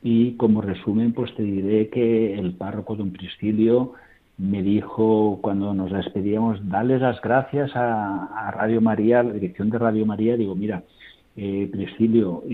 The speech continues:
yo no lo voy a decir, o sea, lo digo ahora aquí públicamente, pero sí que quiero que lo expreses tú". Por escrito, y entonces, pues, ha sido un gozo que él ha vivido con una intensidad, él y toda la feligresía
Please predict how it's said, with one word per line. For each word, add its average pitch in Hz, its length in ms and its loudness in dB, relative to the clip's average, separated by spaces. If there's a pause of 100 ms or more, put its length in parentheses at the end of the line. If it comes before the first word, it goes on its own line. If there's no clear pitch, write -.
(120)
yo 110 320 4
no 107 200 2
lo 107 120 2
voy 101 220 -2
a 104 80 -6
decir, 143 480 2
o - 100 -4
sea, 95 360 -2 (640)
lo 104 140 -2
digo 110 220 6
ahora 101 160 2
aquí 92 220 -4
públicamente, 117 680 -2
pero 110 160 -2
sí 113 160 -4
que 110 140 -2
quiero 110 220 -2
que 104 100 -8
lo 98 60 -8
expreses 95 460 -12 (100)
tú". 107 200 -6 (440)
Por 113 160 0
escrito, 120 560 0
y 123 100 0
entonces, 104 520 -6 (100)
pues, 101 200 -8
ha 95 100 -8
sido 101 240 -4
un 98 180 -6
gozo 110 460 -4
que 101 240 -4
él 98 260 -10
ha 98 80 -8
vivido 92 400 -4
con - 120 -10
una 98 100 -6
intensidad, 95 600 -10
él 208 140 -4
y - 80 -4
toda - 180 -10
la 95 120 -10
feligresía 90 760 -10